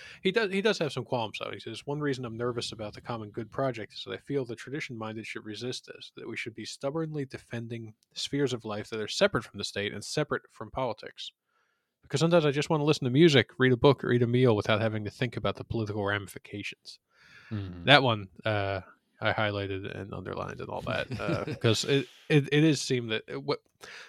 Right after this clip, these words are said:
Speaker 1: some people on our side wanna sort of just do the inverse of the left and make everything culture war and make everything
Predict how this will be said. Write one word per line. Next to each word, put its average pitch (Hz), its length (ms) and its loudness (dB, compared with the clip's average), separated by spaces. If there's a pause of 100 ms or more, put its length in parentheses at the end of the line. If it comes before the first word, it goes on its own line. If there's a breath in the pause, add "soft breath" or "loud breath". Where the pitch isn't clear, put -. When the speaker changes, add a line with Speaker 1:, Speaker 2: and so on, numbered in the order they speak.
(300 loud breath)
Speaker 1:
some 160 200 4
people 175 200 6
on 131 80 8
our 139 120 8
side 123 180 0
wanna 110 320 -4 (580)
sort 120 260 -2
of 101 60 -6
just - 220 -8
do 127 120 2
the 113 180 0
inverse 107 400 0
of 101 120 -4
the 107 80 -8
left 110 300 0
and 98 100 -8
make 98 200 -4
everything 98 400 -6
culture 104 340 -6
war 98 300 -10
and 117 120 -10
make 107 200 -6
everything 107 580 -2